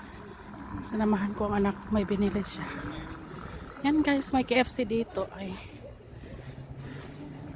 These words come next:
Tapos dito, M P, McDonald's, Starbucks.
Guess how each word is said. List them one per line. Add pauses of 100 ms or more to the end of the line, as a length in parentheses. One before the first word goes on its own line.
(1700)
Tapos
dito, (1120)
M
P,
McDonald's,
Starbucks.